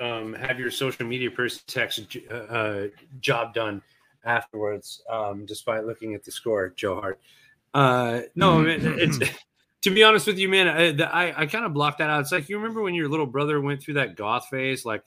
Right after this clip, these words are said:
Speaker 1: and just after a while, like, he snapped out of it, and, like, nobody talks about that anymore. Uh, yeah, it's kind of that sort of situation, man. I, I,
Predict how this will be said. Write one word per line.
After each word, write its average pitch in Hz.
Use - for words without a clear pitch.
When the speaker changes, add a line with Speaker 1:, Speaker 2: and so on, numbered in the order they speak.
Speaker 1:
and 127
just 120
after 139
a 117
while, 123
like, 107
he 151
snapped 139
out 127
of 127
it, 135
and, 120
like, 110
nobody 208
talks 143
about 110
that 107
anymore. 104
Uh, 147
yeah, 185
it's 180
kind 208
of 175
that 165
sort 147
of 120
situation, 110
man. 104
I, 113
I, 131